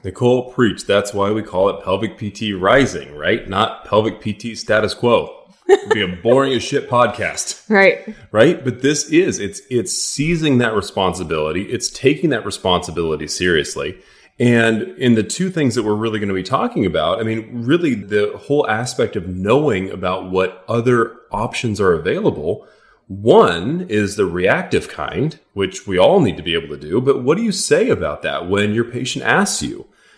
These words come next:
Speaker 1: about a caudal block, about a tailbone procedure, about prolotherapy, about radiofrequency ablation? Like,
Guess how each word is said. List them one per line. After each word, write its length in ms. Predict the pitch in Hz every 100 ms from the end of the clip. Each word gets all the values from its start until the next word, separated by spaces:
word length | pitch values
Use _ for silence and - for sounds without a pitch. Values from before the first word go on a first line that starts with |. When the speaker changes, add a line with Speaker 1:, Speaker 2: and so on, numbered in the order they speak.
| _
Speaker 1:
about 560 | 87 80 87 87 85 - - -
a 40 |
caudal 500 | - - 95 92 87
block, 460 | 80 80 73 71 -
about 440 | 85 85 85 87
a 60 | 87
tailbone 640 | - - 101 95 90 82 80
procedure, 460 | 85 - 87 82
about 320 | 80 87 -
prolotherapy, 840 | - 101 101 92 90 87 80 78 80
about 280 | 85 87
radiofrequency 1080 | 82 82 92 101 101 98 110 101 98 92 92
ablation? 540 | 85 90 90 90 - 76
Like, 260 | 85 -